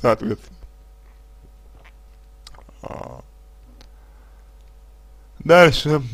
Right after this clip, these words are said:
дальше, значит, а, что вы пишете?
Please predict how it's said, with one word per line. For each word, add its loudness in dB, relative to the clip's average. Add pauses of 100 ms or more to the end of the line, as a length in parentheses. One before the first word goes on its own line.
(120)
дальше, -2 (100)
значит, -6 (120)
а, 0 (120)
что -8
вы -2
пишете? -16